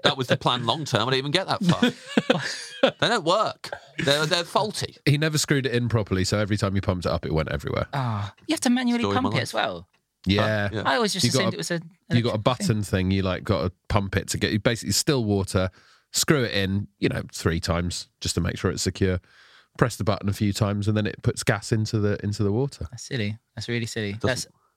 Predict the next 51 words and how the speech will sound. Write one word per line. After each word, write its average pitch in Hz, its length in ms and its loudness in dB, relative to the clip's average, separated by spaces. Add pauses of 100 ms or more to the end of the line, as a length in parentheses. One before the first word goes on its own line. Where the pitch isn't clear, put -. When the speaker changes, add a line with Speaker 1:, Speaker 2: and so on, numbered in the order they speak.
Speaker 2:
two, 160 220 -2
that's, 139 240 -2
like, 120 240 -2
just - 160 -6
a 113 60 -8
few 110 160 -2
steps - 240 -6
removed 107 260 -2
from 107 140 0
a 107 60 -4 (300)
clown 117 380 0
seltzer - 420 -2
bottle. 95 480 -4
You've 175 140 4
Speaker 1:
Yeah. - 60 -4
Speaker 2:
got 202 160 0
to 196 80 2
do 185 40 4
it 165 80 -2
yourself. 165 560 -2
Speaker 1:
Yeah, 135 140 4
yeah, 175 140 -2
Speaker 2:
as 117 100 2
well. - 100 -2
Speaker 1:
ridiculous. - 520 -4 (320)
Speaker 2:
Yeah. 110 100 2
Speaker 1:
I'm 151 140 0
working 156 320 0
for 143 80 -4
the 156 80 2
man. 190 260 -4 (320)
Speaker 3:
<laughs> - 80 2 (1700)
The 160 100 -6
sparkling 160 460 2
water, 185 280 2
Speaker 1:
I 95 40 -2
Speaker 3:
man. 92 100 2
Speaker 1:
shouldn't 151 180 2
be 151 60 4
having 123 200 0
to 113 60 -2
do 117 160 2
that. 143 180 0 (220)
Yeah, 196 260 4
yeah. 190 320 4 (180)
I'm 160 100 6
working 156 240 2
for 139 60 2
Big 139 180 0
Sparkling. 143 560 0
<laughs> - 40 -6